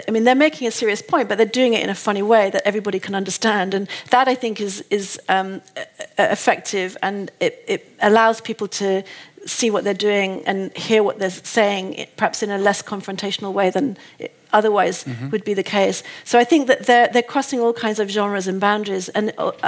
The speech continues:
Speaker 1: and at the same time, yes, saying, drawing attention to the fact that, um,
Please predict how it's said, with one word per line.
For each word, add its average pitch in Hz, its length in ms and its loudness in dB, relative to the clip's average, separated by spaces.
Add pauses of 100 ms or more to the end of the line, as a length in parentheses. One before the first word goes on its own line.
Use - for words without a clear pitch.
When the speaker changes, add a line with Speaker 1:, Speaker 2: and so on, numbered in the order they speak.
(120)
Speaker 1:
and 226 240 0 (100)
at 214 120 2
the 196 80 -8
same 196 240 -6
time, 214 320 -2
yes, 214 340 2 (260)
saying, 208 420 0 (280)
drawing 262 280 6
attention 202 420 -4
to 196 120 -6
the 185 100 -4
fact 196 340 0
that, - 420 0
um, 196 320 -4